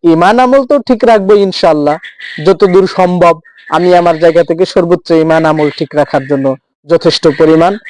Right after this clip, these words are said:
এবং সর্বোচ্চ জান প্রাণ দিয়ে চেষ্টা করবো ইনশাআল্লাহ। পাশাপাশি দিনই খেদমত,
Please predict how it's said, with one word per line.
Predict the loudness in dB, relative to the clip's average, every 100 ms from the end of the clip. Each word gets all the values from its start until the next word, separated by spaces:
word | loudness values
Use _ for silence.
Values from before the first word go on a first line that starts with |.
| -6
এবং | -2 -2
সর্বোচ্চ | -2 0 0 0 -2 -2 -2 -2 -4 -20 -20 _ _ _ _
জান | -2 0 2 0
প্রাণ | 0 0 0
দিয়ে | 0 0
চেষ্টা | -2 -4 -2
করবো | 0 0 0
ইনশাআল্লাহ। | -4 -4 -4 -4 -8 -14 -18 -20 -12 -4
পাশাপাশি | 0 0 0 0 0 0 -6 -12 -2
দিনই | 2 2 2
খেদমত, | 0 0 0 0